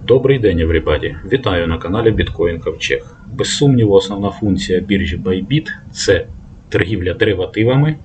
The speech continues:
та спотова торгівля. Але з-, ми з вами сьогодні розглянемо альтернативні безризикові способи, хай невеликого, але додаткового заробітку. Тож перше, це буде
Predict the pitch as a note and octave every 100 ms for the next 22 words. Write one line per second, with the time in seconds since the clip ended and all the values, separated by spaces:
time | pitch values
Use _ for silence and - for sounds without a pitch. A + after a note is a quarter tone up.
0 | - - - A2+ B2 A#2+ - A2 G2+ G2
1 | G2 F#2 E2 D#2 D#2+ - F#2+ G#2+ - C3
2 | C3+ C3+ C3+ B2+ B2 - A2+ A#2 G#2 F#2+
3 | - G2+ F#2 E2 E2 - F#2 F#2+ F#2+ G2
4 | G2 B2+ G#2 E2+ E2 F2 G2 F#2+ F2+ E2+
5 | D#2+ - - B2 - F#2 E2+ - G2 F#2
6 | F2+ F#2 B2 B2 A#2 A#2 A2+ - - F2+
7 | F#2+ F2+ E2+ - A2 G2+ G2 F#2+ F#2+ F#2+
8 | E2+ D2 - - - - - - - -
9 | - - - - - - B2 - D#3 C#3+
10 | - A2+ A2+ G2+ A2 G#2+ G2+